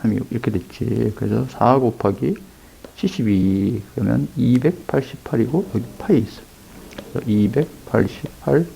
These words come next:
파이. 단위는 부피니까 세제곱 센티미터.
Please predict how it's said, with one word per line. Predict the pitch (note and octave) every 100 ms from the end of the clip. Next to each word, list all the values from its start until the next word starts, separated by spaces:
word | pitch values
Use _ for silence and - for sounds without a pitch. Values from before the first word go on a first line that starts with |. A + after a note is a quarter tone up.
| - -
파이. | - B2 - - - - - - - -
단위는 | - G#2 G#2+ A#2+ E3 E3+
부피니까 | E3 - C#3+ A#2+ C3+ D3+ - - -
세제곱 | B2+ A2+ B2 -
센티미터. | - G#2 - - -